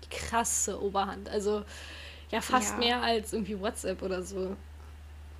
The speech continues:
Speaker 2: Boah, Spotify ist aber auch so ein Riesenthema, wo man so voll Kritik und pro
Speaker 1: <laughs>
Speaker 2: und so machen kann und
Speaker 1: Nicht, dass
Speaker 2: generell
Speaker 1: wir gesperrt
Speaker 2: das
Speaker 1: werden.
Speaker 2: alles,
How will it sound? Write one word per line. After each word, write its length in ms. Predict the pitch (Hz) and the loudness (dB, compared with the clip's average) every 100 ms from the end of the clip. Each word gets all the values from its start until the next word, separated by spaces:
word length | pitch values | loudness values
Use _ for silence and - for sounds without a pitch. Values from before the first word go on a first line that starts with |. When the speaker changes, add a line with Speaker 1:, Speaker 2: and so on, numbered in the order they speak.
| - - - - - - - | -14 -14 -14 -14 -14 -14 -4
Speaker 2:
Boah, 100 | 208 | -2
Spotify 480 | - 214 208 208 214 | 2 4 4 8 6
ist 100 | 214 | 8
aber 160 | 202 196 | 8 8
auch 60 | |
so 100 | 214 | 8
ein 80 | 202 | 6
Riesenthema, 640 | 202 214 233 208 220 220 196 | 8 8 8 6 8 8 8
wo 40 | |
man 160 | 190 190 | 6 6
so 80 | |
voll 280 | 185 - 208 | 6 8 8
Kritik 480 | 202 - 208 202 196 | 8 4 6 6 6
und 260 | - 180 175 | 2 2 2
pro 160 | 233 | 8
Speaker 1:
<laughs> 0 | |
Speaker 2:
und 320 | 247 320 339 | 12 12 12
so 60 | 302 | 12
machen 260 | 277 311 190 | 12 12 8
kann 160 | 190 | 6
und 60 | 190 | 12
Speaker 1:
Nicht, 160 | 262 | 12
dass 80 | 294 | 12
Speaker 2:
generell 200 | - 277 | 12 12
Speaker 1:
wir 60 | 277 | 12
gesperrt 340 | - 254 285 | 12 12 12
Speaker 2:
das 60 | 233 | 12
Speaker 1:
werden. 180 | 254 247 | 12 12
Speaker 2:
alles, 120 | 277 | 12